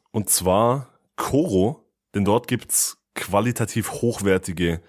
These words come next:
innovative, zum großen Teil eben auch vegetarische oder vegane Produkte. Vieles davon in Bio-Qualität, vieles davon in Großpackungen, wo dann eben auch einfach Verpackungsmüll eingespart wird. Und wir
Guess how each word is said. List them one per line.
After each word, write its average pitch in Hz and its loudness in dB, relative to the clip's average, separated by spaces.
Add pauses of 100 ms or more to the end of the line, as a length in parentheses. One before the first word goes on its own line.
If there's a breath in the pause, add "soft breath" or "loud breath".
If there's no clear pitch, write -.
(440 soft breath)
innovative, 95 2 (560)
zum 117 2
großen 120 0
Teil 104 2
eben 85 0
auch 82 -2
vegetarische 95 0
oder 92 0
vegane 101 0
Produkte. 92 -4 (480 soft breath)
Vieles 131 0
davon 113 0
in 104 -2
Bio-Qualität, 95 0
vieles 120 -2
davon 98 -2 (460 soft breath)
in 110 0
Großpackungen, 95 -2
wo 85 -2
dann 92 0
eben 92 -2
auch 80 -6
einfach 85 -8
Verpackungsmüll 92 -2 (140)
eingespart 92 0
wird. 82 -2 (120)
Und 82 -8
wir 92 0